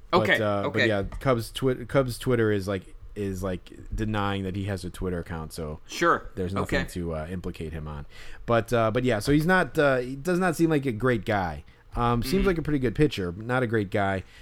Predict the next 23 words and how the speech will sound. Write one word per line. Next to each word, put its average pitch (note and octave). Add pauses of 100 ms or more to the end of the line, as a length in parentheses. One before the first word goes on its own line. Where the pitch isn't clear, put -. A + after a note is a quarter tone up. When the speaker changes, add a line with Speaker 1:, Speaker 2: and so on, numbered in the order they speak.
(300)
Speaker 1:
Um, A2
I G#2+
guess A2+ (480)
the, G2 (140)
the, F#2+ (160)
they, G2 (280)
you G2+
know, F#2
they G2
don't G2+
have G2
to G2
be, F2+
uh, E2 (600)
they F#2
don't F2+
both F#2+
have F2+
to E2+
be E2
true, E2+
but, F2
uh, F2+